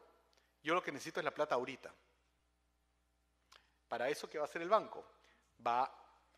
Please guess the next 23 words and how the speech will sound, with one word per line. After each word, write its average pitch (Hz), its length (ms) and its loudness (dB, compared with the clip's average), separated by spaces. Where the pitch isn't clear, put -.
a 117 160 8
revisar 113 360 -2
su - 160 -8
riesgo. 120 460 -10
¿Por 208 160 -4
qué? 269 240 -2
Porque 156 280 4
el 147 60 -4
riesgo 208 520 -2
vendría 165 360 -2
a - 20 2
ser, 202 240 -6
¿quién? 262 300 -4
El 123 160 -8
banco 156 320 -2
emisor 165 440 2
de 170 80 -4
la 104 140 -4
carta - 240 -2
de 135 80 -2
crédito. 90 420 -12
Es 123 100 -10
decir, - 420 -8